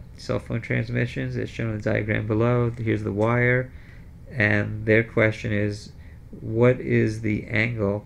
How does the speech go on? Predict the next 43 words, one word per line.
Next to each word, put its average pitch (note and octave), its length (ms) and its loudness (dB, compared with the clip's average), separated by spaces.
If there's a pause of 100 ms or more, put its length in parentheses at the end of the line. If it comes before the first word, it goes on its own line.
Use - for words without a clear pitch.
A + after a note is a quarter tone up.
that G2+ 140 -4
the G#2 80 -6
wire G#2 440 2
makes G2 340 -4
with G#2 160 -6
the G#2 80 -4
ground? G2+ 540 -4 (760)
So G#2 360 -4 (540)
this A2 240 -6
is G2 340 -6 (1700)
the F#2+ 100 -2
angle G2 240 -4
we're G2 120 0
looking G2+ 300 -6
for. G2+ 300 -12 (1080)
This F3 160 0
is E3 160 4
a, D3 180 6 (140)
because D3+ 300 2
this D3 140 -2
is C#3+ 100 -2
a C#3 60 4
right B2+ 240 4
angle, A#2+ 260 2
we A2 100 0
could A2 160 -4
use A2 200 -4
trigonometry. G#2+ 840 -2 (960)
The A#2+ 280 4
sides D3 600 2
of A#2+ 100 2
this A#2 160 -2
triangle B2 500 0
that G#2 140 -2
we G#2 140 -2
know G#2+ 400 0
with A2 220 -4
reg-, A2 260 -4
in A2 140 -4
relation G#2+ 400 0
to G#2 100 -2
this G#2+ 220 -2
angle, A#2+ 500 -2